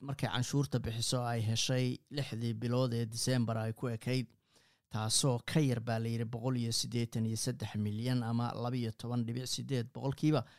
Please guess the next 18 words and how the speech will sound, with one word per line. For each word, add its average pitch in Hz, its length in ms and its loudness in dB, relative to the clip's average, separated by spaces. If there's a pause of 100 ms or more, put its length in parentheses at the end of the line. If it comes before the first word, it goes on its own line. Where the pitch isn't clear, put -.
(120)
marka 147 280 -2
loo 135 180 4
eego 123 340 0
sanadkii 127 500 0
ka - 160 -16
horreeyey. 117 800 2
Waddada 190 280 8
weyn 170 240 10
ee 123 120 6
Nullarbor 127 680 6
ee 120 160 4
gobolka 127 460 2
West 147 320 4
Australia 123 600 2
ayaa 120 400 2
la 117 160 -2
xiray 123 480 2
kadib 120 440 0